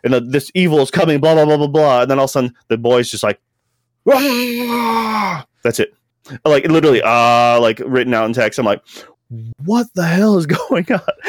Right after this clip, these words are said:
I wanna know who was behind that translation team, who was behind the vid-, the, uh, you know, the voiceover production, because there was no direction.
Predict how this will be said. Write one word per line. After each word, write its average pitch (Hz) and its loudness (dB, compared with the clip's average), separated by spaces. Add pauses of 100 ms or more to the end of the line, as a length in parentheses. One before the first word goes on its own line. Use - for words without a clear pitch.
(300)
I 156 4
wanna 170 4
know 143 4 (220)
who 156 2
was 165 2
behind 135 -2
that 120 0
translation 131 -2
team, 135 -2
who 147 -2
was 135 0
behind 127 -2 (300)
the 127 0
vid-, 117 -4
the, 120 0
uh, 120 2
you 123 0
know, 110 0
the 117 -4
voiceover 127 0
production, 135 -2
because 120 -2
there 160 2
was 139 0
no 113 2
direction. 104 -2